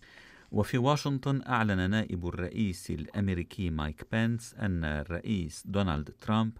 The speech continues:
طلب من نظيره التركي رجب طيب أردوغان في حديث هاتفي يوم أمس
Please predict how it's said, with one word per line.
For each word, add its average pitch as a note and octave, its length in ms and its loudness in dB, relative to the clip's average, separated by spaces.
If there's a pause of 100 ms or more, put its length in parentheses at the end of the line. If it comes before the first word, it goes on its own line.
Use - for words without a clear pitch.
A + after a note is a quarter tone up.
(380)
طلب G#2 320 2
من E2 260 0
نظيره E2 500 -2
التركي G#2+ 640 -2
رجب D#2 280 -2
طيب D#2 500 -4
أردوغان F#2 720 -2
في - 240 -8
حديث E2+ 480 -6
هاتفي E2 840 -2
يوم D#2 260 -2
أمس A#2+ 520 -2